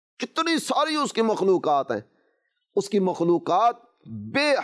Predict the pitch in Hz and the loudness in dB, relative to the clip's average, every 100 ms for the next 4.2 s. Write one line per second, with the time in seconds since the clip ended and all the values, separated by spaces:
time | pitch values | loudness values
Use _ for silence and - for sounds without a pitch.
0 | - 196 143 208 185 151 151 143 135 139 | -2 -6 0 0 2 2 2 0 -2 0
1 | 135 123 117 - 151 156 170 160 147 117 | 0 0 -4 -2 -2 0 0 0 0 0
2 | 202 247 196 170 165 - - - 180 156 | 0 0 0 0 0 -2 -4 -2 0 -2
3 | 147 143 143 131 139 127 98 101 107 120 | -2 0 2 0 0 -2 -2 -4 -2 -4
4 | - | -8